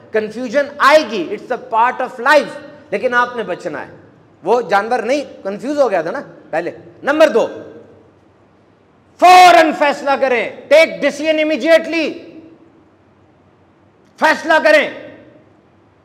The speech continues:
इस वक्त कितने आप में से ऐसे हैं जिनकी मुस्कुराहटें चली गईं, जिंदगी tragic story बन गई, सिर्फ आप फैसला नहीं कर रहे, है कि नहीं? फैसला क्यों नहीं कर रहे?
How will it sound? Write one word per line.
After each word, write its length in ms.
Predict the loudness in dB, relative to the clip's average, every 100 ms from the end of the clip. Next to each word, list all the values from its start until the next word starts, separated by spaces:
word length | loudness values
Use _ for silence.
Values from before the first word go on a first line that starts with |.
| _ _ _ _ _ _ -10
इस 200 | -8 -2
वक्त 280 | -2 -2 -6
कितने 420 | -8 -4 0 2
आप 280 | 4 4 2
में 120 | -4 -4
से 120 | -4
ऐसे 320 | -4 -4 -8
हैं 100 | -6
जिनकी 300 | -6 -8 -10
मुस्कुराहटें 760 | -10 -12 -8 -2 -2 0 -4 -4
चली 300 | -6 -8 -8
गईं, 280 | -8 -10 -14 -20 -20 _ _
जिंदगी 480 | -8 -8 -6 -8 -8
tragic 460 | -8 -4 -4 -4 -8
story 360 | -2 0 0
बन 220 | 0 -4 -4
गई, 120 | -4
सिर्फ 300 | -2 0 -2
आप 100 | -4
फैसला 380 | -4 -4 -6 -6
नहीं 140 | -6
कर 120 | -10
रहे, 140 | -10 -14 -20 -20 _ _ _ _ _ _ _ _ _ _ _ _ _
है 120 | -2
कि 120 | 0 -2
नहीं? 360 | -2 -6 -8
फैसला 280 | -6 -4 -4
क्यों 160 | -4 -4
नहीं 100 | -2
कर 140 | -2
रहे? 160 | -2